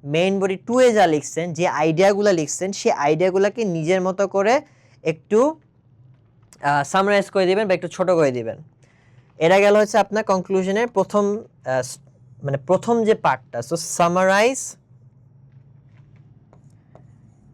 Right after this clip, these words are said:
সামারাইজ এম ওয়ান, এম টু। মে-, এম ওয়ান, এম টু তে আমি যেটা বুঝাইতেছি সেটা হচ্ছে আপনার মেইন বডি ওয়ান আর মেইন বডি টু।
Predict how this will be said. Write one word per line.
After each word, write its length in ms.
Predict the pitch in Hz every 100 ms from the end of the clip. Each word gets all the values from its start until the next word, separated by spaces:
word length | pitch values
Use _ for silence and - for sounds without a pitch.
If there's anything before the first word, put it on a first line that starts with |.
| -
সামারাইজ 1400 | - - - - - 160 160 175 180 156 147 165 220 233 - _ - _ - - _ - - _ _ - _ _ - - _ - - _ - -
এম 440 | 139 147 151 147
ওয়ান, 440 | 143 143 165 208 247 - - - - - - -
এম 360 | 139 147 147 156 - -
টু। 320 | 214 151 120 - - - - - -
মে-, 240 | 151 185 -
এম 260 | 180 208 226
ওয়ান, 180 | 247 233
এম 180 | 214
টু 140 | 214 233
তে 80 | 220
আমি 160 | 208
যেটা 160 | 202 202
বুঝাইতেছি 520 | 160 165 180 220 226
সেটা 180 | 190 175
হচ্ছে 140 | 175
আপনার 240 | 175 190 180
মেইন 380 | 156 175 190
বডি 280 | 190 208 208
ওয়ান 240 | 190 190 214
আর 120 | 190
মেইন 260 | 160 160
বডি 220 | 156 156 147
টু। 220 | 147